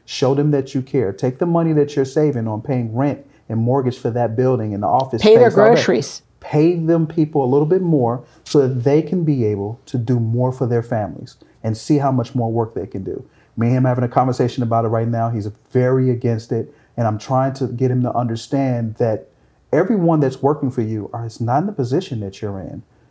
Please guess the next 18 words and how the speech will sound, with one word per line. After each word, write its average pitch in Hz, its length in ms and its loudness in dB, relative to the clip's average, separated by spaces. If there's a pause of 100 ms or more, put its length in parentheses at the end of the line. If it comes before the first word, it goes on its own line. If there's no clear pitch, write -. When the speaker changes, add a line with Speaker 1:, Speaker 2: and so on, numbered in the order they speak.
(320)
Speaker 1:
You're 131 200 2
in 175 100 -2
a 160 80 0
very 147 300 2
great 160 220 0
position 156 340 -2
to 165 60 -6
take 139 200 -2
care 147 140 -2
of 127 80 -2
your 113 100 0
family. 151 360 -2
If 127 60 -4
they, 113 120 -2
some 147 240 -4
of 190 80 -2
these 190 140 -4
people 214 460 -2